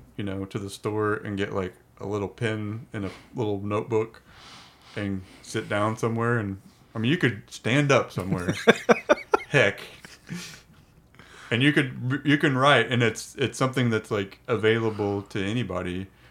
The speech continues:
Speaker 1: Like, if, if you're listening to this and you've never <laughs> written anything, you, what if you're, like, the next great American novelist or whatever? You know what I mean? Like, uh, I just wanna s-, I guess I wanna say, like, if you're a young writer, you know,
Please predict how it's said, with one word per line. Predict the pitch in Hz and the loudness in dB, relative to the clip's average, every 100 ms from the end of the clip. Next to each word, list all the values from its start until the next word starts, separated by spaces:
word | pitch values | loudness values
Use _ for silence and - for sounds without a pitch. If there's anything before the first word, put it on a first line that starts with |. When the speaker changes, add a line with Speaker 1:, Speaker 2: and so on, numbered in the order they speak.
| - | -10
Speaker 1:
Like, | - | -4
if, | 101 - - | -4 -6 -6
if | 107 | -2
you're | 131 127 | 2 4
listening | 123 123 120 | 4 2 0
to | |
this | 113 113 113 | 2 2 0
and | 107 | -4
you've | 104 | -2
never | 110 113 107 | 0 2 2
<laughs> | |
written | 107 135 131 120 - - - | 2 2 0 -2 -6 -14 -4
anything, | 131 123 117 101 101 110 - - _ _ - _ - | 0 0 0 -2 -2 -6 -12 -20 _ _ -20 _ -2
you, | 127 127 | -2 4
what | 127 | 4
if | 156 - | 4 2
you're, | 127 160 147 | 4 6 4
like, | 120 117 - | 2 0 -4
the | 110 101 | -6 -2
next | 110 117 - | 0 0 -2
great | - 120 113 - | 0 2 2 -2
American | 117 110 120 120 117 | -2 0 0 -2 -2
novelist | 113 113 117 113 113 143 | 0 0 -2 -4 -2 -2
or | |
whatever? | 104 - - - - | -2 0 0 -2 -2
You | 123 | 4
know | 127 | 6
what | 120 | 8
I | - | 8
mean? | 160 | 6
Like, | 131 120 | 6 6
uh, | 120 110 104 107 - - - - | 6 6 4 0 -12 -20 -4 2
I | |
just | 151 156 | 4 6
wanna | 185 | 6
s-, | 147 - - | 6 2 -6
I | 139 | 0
guess | 127 175 | 4 6
I | 156 | 6
wanna | 143 123 | 6 4
say, | 131 | 4
like, | 123 110 | 4 4
if | 131 123 | -2 2
you're | 120 107 | 2 4
a | 104 | 2
young | 104 107 107 104 - _ - - _ _ - | 0 -2 -4 -8 -14 _ -20 -20 _ _ -12
writer, | - 104 104 110 104 98 98 | -2 2 2 2 2 0 -4
you | 107 | -6
know, | 104 98 | -2 -4